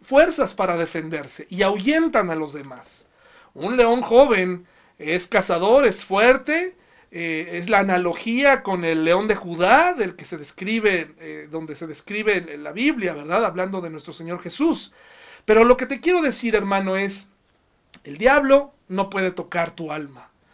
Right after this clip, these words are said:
Si tú ya eres creyente, quiero que tengas esto bien claro. El único que tiene en sus manos las almas y puede decidir qué hacer con ellas es Dios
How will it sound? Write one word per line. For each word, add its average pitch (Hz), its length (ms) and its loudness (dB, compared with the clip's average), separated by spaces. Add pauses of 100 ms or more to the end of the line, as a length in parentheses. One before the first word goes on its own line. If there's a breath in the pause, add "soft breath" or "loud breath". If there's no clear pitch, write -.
(240 soft breath)
Si 190 200 -6
tú 254 640 0
ya 202 160 0
eres 226 240 2
creyente, 190 680 -2
quiero 208 260 -2
que - 80 -14
tengas 190 600 -6
esto 202 320 -8
bien 262 340 -4
claro. 240 400 0 (1400)
El 170 340 -4
único 349 400 -2
que 247 100 -4
tiene 233 320 -2
en 226 80 0
sus 208 200 -8
manos 190 420 -2
las 156 200 -6
almas 165 880 -2
y 165 120 -18
puede 214 360 0
decidir 190 640 -6 (1120)
qué 175 120 -2
hacer 196 340 -2
con 170 180 -8
ellas 156 640 -8
es 143 120 -16
Dios - 520 -14